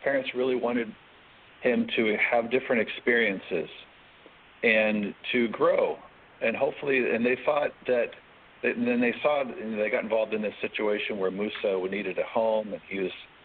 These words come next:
they don't know what's gonna happen with him, and they, they said, "Hey, maybe this will be good for Will to, to have to interact with this fellow, and maybe he could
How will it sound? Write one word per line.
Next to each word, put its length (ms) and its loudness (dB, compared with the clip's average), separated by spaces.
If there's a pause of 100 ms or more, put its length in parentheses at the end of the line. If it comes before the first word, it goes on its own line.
(960)
they 100 4
don't 120 2
know 60 4
what's 160 2
gonna 160 -2
happen 340 -2
with 140 0
him, 360 0
and 220 -4
they, 480 2 (800)
they 200 0
said, 160 4
"Hey, 180 2
maybe 300 -2
this 180 -4
will 80 0
be 140 -2
good 280 0
for 120 2
Will 380 4 (800)
to, 480 2 (160)
to 80 0
have 200 0 (140)
to 480 -2
interact 560 2
with 160 -4
this 140 2 (840)
fellow, 340 4
and 100 -2
maybe 260 -2
he 120 -2
could 200 -2